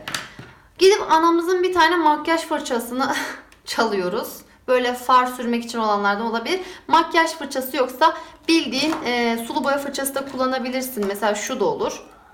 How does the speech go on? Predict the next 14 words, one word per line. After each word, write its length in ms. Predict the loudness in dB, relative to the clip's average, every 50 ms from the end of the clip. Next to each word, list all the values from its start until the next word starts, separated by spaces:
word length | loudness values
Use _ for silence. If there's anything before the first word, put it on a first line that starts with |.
| -20 _ _ -12
Hiçbir 220 | -10 -10 -10 -8
farkı 400 | -2 0 0 0 0 -2 -4 -2
yok. 200 | -2 -2 -2 -4 -10 -16 -10 -4
Ben 220 | 0 0 0 0 0 2 6
daha 180 | 6 8 8
yumuşak 360 | 6 4 0 -6 -6 -6 -6 -6
olsun 160 | -6 -4 -4
diye 100 | -4 -2
makyaj 340 | -2 -2 -2 -4 -6 -6 -6
fırçası 380 | -8 -10 -10 -12 -12 -12 -12
kullanacağım. 520 | -8 -6 -6 -6 -6 -2 0 2 2 2 0 -6 -12 -18 -20 -20 -20 -20 -20 -20 -20 _ 0
Bunu 180 | 2 4 4 4
buraya 360 | 4 4 4 4 2 2 -2 -8 -12 -6
böyle 800 | 0 2 2 2 2 2 0 0 0 0 0 0 0 0 0 -2